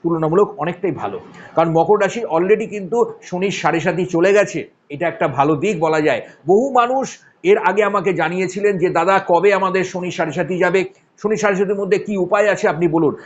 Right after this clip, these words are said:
আমি বিভিন্ন সময়ে আপনাদেরকে এই চ্যানেলে, আপনাদের এই চ্যানেলে আমি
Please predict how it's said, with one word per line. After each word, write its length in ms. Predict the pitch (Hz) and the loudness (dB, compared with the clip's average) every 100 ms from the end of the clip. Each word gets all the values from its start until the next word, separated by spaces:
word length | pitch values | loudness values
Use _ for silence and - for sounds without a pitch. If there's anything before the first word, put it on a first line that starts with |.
| - | -4
আমি 240 | 165 208 220 | 0 0 0
বিভিন্ন 480 | 208 202 262 262 233 | 0 0 2 2 2
সময়ে 440 | 220 220 220 170 - | 0 0 2 0 -2
আপনাদেরকে 680 | 151 160 196 208 196 160 - - | -4 -2 0 0 2 -2 -2 -2
এই 220 | 190 220 | 0 0
চ্যানেলে, 400 | 214 196 208 180 | 0 0 2 2
আপনাদের 380 | 147 170 190 202 | 2 2 2 4
এই 120 | 196 | 2
চ্যানেলে 520 | 202 196 202 214 214 - | 0 0 4 4 2 -6
আমি 320 | 156 185 190 | -4 0 0